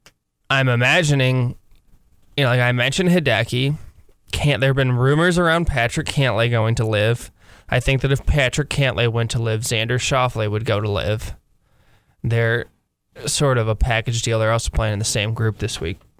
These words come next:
by the way, which I think is interesting. So I think they're trying to get together to discuss, w-, you know, with, with Tiger there, why they feel the P G A Tour is gonna create the best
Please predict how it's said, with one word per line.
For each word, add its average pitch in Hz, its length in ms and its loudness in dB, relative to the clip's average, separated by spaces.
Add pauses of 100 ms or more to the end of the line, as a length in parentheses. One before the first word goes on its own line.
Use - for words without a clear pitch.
by 101 140 -4
the 82 80 -6
way, 76 140 -2
which 73 200 -4
I 104 40 -2
think 101 160 -2
is 98 120 -4
interesting. - 520 -4 (1300)
So 135 220 0
I 131 180 2
think 151 260 0
they're 151 160 2
trying 139 400 2
to 151 60 0
get 147 180 0
together 147 640 2
to 135 160 0
discuss, 147 960 0 (680)
w-, 123 220 -6 (580)
you 135 180 2
know, 110 220 2
with, 120 380 -2
with 117 240 -2
Tiger 131 500 2
there, 123 520 2 (1040)
why 131 420 2
they 127 240 2
feel 135 320 0
the 120 100 0
P 135 180 2
G 127 140 0
A 120 80 0
Tour 135 200 2
is 123 100 -2
gonna 113 160 -4
create 127 320 -2
the - 80 -2
best 120 400 -2